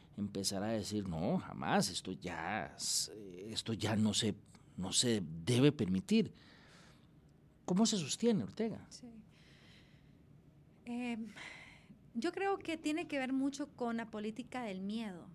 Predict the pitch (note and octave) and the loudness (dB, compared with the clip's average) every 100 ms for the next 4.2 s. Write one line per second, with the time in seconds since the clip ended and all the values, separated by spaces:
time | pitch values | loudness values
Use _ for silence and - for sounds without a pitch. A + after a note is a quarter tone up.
0 | - - - F#3 G#3+ B3 B3+ G3 F#3 F3 | -20 -20 -16 -10 -4 -2 0 -2 -2 -2
1 | G3+ A3 G#3 A#3 C4+ B3 B3 C4 C#4 C#4 | -4 -2 0 2 2 6 6 8 6 4
2 | C#4+ C#4+ C#4+ - - - - - - - | 4 2 0 -4 -14 -20 -20 -20 -6 2
3 | B3 B3 A3 G#3 A3 G3+ F3 D#3+ - - | 2 4 2 2 2 0 0 -2 -4 -10
4 | - - | -18 -20